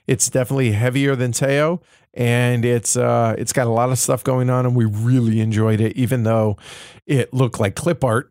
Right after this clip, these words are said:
'cause it's still very much a prototype. And they were actually playtesting and changing things up until the morning of that morning. So good stuff coming.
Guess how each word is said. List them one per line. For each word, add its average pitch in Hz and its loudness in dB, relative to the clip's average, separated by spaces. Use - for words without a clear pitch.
'cause 107 0
it's - -2
still - -2
very 107 0
much 104 2
a 110 -6
prototype. 110 0
And 113 0
they 120 0
were 117 0
actually 120 0
playtesting 127 0
and 113 0
changing 120 0
things 113 0
up 123 -2
until 120 0
the 110 -2
morning 110 0
of 95 0
that 117 -2
morning. 95 0
So 101 0
good 170 2
stuff 175 -2
coming. 175 -2